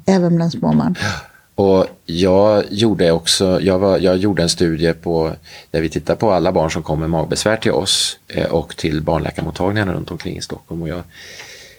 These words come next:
Speaker 2: kunde ju se att väldigt många kloka barnläkare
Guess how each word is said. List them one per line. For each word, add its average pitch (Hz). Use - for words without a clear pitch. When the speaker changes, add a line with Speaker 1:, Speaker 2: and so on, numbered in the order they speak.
Speaker 2:
kunde 87
ju 90
se 82
att 78
väldigt 85
många 117
kloka 90
barnläkare 80